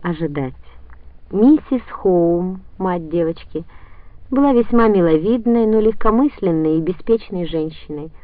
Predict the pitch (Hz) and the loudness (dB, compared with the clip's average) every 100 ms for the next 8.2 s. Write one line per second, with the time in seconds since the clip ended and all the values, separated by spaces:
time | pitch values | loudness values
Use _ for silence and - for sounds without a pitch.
0 | - - - - 240 262 247 254 196 - | -20 -14 -4 2 6 6 4 2 0 0
1 | 170 190 170 185 202 180 160 170 - 165 | -2 -4 -4 0 0 0 0 -4 -6 -12
2 | 170 - - - - 190 190 208 - 247 | -12 -14 -20 -18 -6 -2 0 0 0 0
3 | 233 180 160 156 - 196 202 151 143 147 | 2 2 -2 -4 -4 -2 0 -2 -2 -4
4 | 151 151 147 156 156 - - - - - | -6 -8 -10 -14 -16 -20 -20 -20 -20 -20
5 | - - - - 202 214 233 196 214 - | -16 -12 0 2 2 2 2 4 2 2
6 | 208 190 214 214 202 - 254 247 214 - | -2 0 2 2 0 -2 0 0 -2 -4
7 | 220 190 156 165 160 156 156 147 196 262 | -2 0 0 -2 -2 0 -2 -2 -2 0
8 | 160 139 | 0 -2